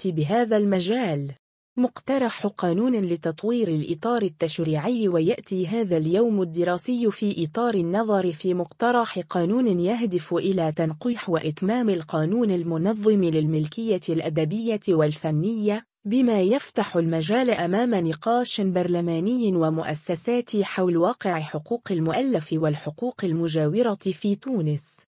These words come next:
ومن المنتظر أن يمثل هذا اللقاء مناسبة لتبادل الآراء حول السبل الكفيلة بتطوير المنظومة القانونية المرتبطة بحماية الإبداع الأدبي والفني،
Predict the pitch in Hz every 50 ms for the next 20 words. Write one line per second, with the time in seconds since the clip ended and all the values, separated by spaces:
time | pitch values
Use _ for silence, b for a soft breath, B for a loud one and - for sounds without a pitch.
0 | _ _ _ _ _ _ _ _ _ _ _ _ - 202 208 208 214 226 226 226
1 | 214 208 208 202 202 196 - 277 262 220 208 190 185 175 175 - 175 170 170 180
2 | 185 185 202 262 277 - - - 185 165 170 165 160 190 262 294 285 202 170 151
3 | 147 147 147 151 - 220 240 240 - 185 175 170 175 170 165 160 156 - - 233
4 | 226 226 214 - 220 208 208 190 165 156 156 160 156 160 220 247 233 196 185 165
5 | 160 156 151 - - 160 160 160 175 208 240 247 - 180 175 - - 220 220 214
6 | 190 180 160 - - - 214 185 196 185 175 165 156 156 156 170 156 156 - 247
7 | 247 247 226 214 208 - 190 170 156 165 160 - 160 156 156 - 214 240 247 220
8 | 180 160 151 143 156 156 151 151 156 220 254 247 208 160 151 156 - 165 156 156
9 | - 165 156 156 165 165 165 165 180 214 254 247 220 175 160 - 180 160 160 165
10 | 160 160 165 - 185 175 185 254 254 247 208 - - 175 160 151 151 - 170 170
11 | 175 196 226 247 233 185 165 - 175 165 156 - 165 156 151 156 196 233 247 214
12 | 170 170 170 - - 165 151 156 151 151 151 208 226 214 196 170 160 151 151 151
13 | - 165 160 160 160 185 226 247 247 254